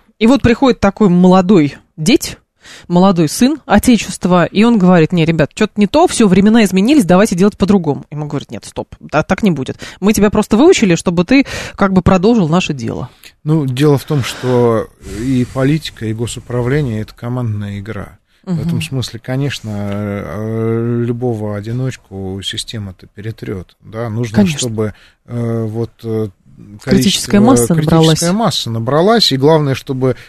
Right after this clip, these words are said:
Speaker 2: э, эти люди ещё и обладали какой-то внутренней социальной связностью, поддерживали как бы и, и укрепляли друг друга.
Speaker 1: Мгм.
Speaker 2: Э, вот. Но, конечно,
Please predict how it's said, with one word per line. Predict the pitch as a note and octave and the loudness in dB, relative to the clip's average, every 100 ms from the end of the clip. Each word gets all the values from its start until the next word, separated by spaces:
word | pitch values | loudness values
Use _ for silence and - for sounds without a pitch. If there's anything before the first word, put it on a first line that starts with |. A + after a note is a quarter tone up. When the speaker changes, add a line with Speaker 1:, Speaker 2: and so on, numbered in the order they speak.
| _ | _
Speaker 2:
э, | B2+ C#3 | -2 0
эти | D#3 C3+ - | 0 -2 0
люди | C#3+ E3+ C3+ | 0 0 0
ещё | B2+ B2 - C#3 | -2 -4 -6 -2
и | B2+ | 0
обладали | A#2+ A#2+ B2 C3 B2 A2+ A2+ | 0 0 -2 0 0 0 -4
какой-то | - C3 A#2 A#2 | -8 -8 -6 -4
внутренней | A2+ C3+ B2+ A2 G#2+ G#2+ A2 A2 G#2+ | -2 -2 -2 -4 -4 -4 -4 -6 -6
социальной | G#2 - A#2+ B2+ A2+ A#2+ | -8 -10 -4 -4 -2 -4
связностью, | D#3 E3 A2+ F#2+ - _ | -2 0 0 -6 -10 _
поддерживали | A2+ B2 A#2 G2+ G2 G2+ G2 | -6 -4 -6 -6 -6 -6 -6
как | A2+ | -8
бы | G2 G2+ G2 F#2+ - _ - | -8 -8 -8 -10 -16 _ -6
и, | A#2 | -4
и | F2 A#2+ A#2 | -4 -2 0
укрепляли | A#2 - B2+ - D3 A2+ | -2 -2 -6 0 0 0
друг | G#2 A#2+ A#2+ | -2 -4 -4
друга. | G#2+ F2 - _ _ - | -6 -10 -14 _ _ -4
Speaker 1:
Мгм. | G3+ E3 D#3 D3+ | -2 -2 -4 -10
Speaker 2:
Э, | C3 C3 A#2+ A#2 A#2 A2+ | -6 -4 -2 -2 -2 -2
вот. | A#2+ A2 A#2+ | -2 -4 -2
Но, | C3+ G3+ A#3+ | 0 0 0
конечно, | - E3+ D#3 - E3 D3+ | 0 0 0 -2 -4 -4